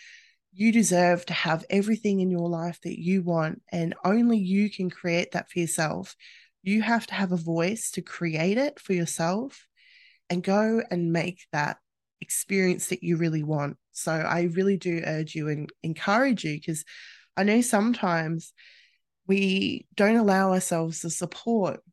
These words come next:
because we feel like we're burdening somebody else, or we feel like we're not worthy or we're not worth it. And I know myself, I haven't, I don't wanna wa-,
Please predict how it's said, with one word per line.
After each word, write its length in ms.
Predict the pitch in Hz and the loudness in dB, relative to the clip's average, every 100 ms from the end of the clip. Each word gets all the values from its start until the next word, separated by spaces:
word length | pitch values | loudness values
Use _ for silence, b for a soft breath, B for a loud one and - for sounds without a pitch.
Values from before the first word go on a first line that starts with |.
| _ - | _ -16
because 340 | - 202 170 | -4 -4 0
we 120 | 190 | 0
feel 520 | 180 - 196 190 180 180 | 0 -2 2 2 2 0
like 260 | 170 175 | -2 0
we're 100 | 185 | -2
burdening 480 | 160 170 170 170 165 | -2 -2 0 -2 -4
somebody 380 | - 170 160 160 | -4 -4 -2 0
else, 340 | 151 156 - - | 0 -2 -8 -4
or 360 | 170 165 165 | -2 0 -2
we 220 | 170 170 165 | -2 -4 -4
feel 300 | - 180 180 | -4 -2 0
like 260 | 180 - | -2 -2
we're 80 | 175 | -4
not 220 | 170 165 | -4 -4
worthy 480 | 170 160 160 160 165 | -2 0 0 -2 -2
or 220 | 156 160 | -2 -4
we're 120 | 156 160 | -2 -2
not 220 | 160 - | -2 -2
worth 340 | 156 156 156 | -2 -2 -2
it. 220 | 143 - _ B B B B B B _ - | -6 -6 _ B B B B B B _ -2
And 120 | 185 | 2
I 60 | 185 | 4
know 180 | 196 | 4
myself, 540 | 190 175 - 170 165 185 | 2 0 0 0 0 -4
I 60 | |
haven't, 360 | 151 160 175 175 | -4 -4 -6 -6
I 100 | - | -4
don't 120 | 214 | 0
wanna 160 | 226 220 | 2 2
wa-, 200 | 196 | 0